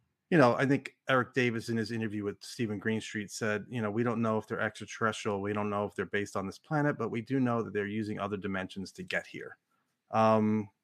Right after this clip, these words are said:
for me personally, the one theory that really stands out, which is the most interesting, is it's one intelligence able to do all of this stuff. It's able to mimic everything that we see, which is amazing to me, if that's the case. I don't really know if that's the case, but,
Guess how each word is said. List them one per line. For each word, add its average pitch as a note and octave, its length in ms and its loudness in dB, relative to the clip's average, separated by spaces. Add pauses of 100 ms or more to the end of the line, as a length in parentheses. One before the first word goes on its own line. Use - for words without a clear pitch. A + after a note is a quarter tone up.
(1500)
for D3 100 4
me D3 160 8
personally, C#3 500 2
the A#2 120 -2
one C3 180 2
theory B2 380 0
that G#2+ 160 0
really A2+ 440 0
stands G#2+ 380 -4
out, G#2+ 160 0
which G2+ 140 -10
is A2 100 -8
the A#2+ 60 -6
most A#2 360 -2
interesting, A#2 540 -6
is A2+ 140 -6
it's - 200 -10
one A#2+ 320 2
intelligence A2 640 -2
able G#2+ 200 -4
to G#2 140 -12
do G#2+ 260 -10
all G2 240 -4
of F#2+ 100 -12
this - 140 -12
stuff. G2 320 -10
It's G#2+ 140 -10
able A2 180 -4
to G#2+ 100 -8
mimic G#2 540 -4
everything A2+ 480 0
that G2+ 140 -8
we G2+ 160 -10
see, G#2 320 -8
which A2 160 -6
is A2 100 -6
amazing A2 440 0
to G2+ 100 -10
me, G2+ 180 -6
if C#3+ 320 8
that's G2+ 240 0
the A#2+ 100 -12
case. G2 400 -2
I D#3 80 2
don't E3+ 140 -2
really A#2+ 220 2
know G#2 160 0
if F#2+ 100 -8
that's F#2 220 -10
the F#2+ 60 -20
case, F#2+ 380 -2
but, F#2 180 -6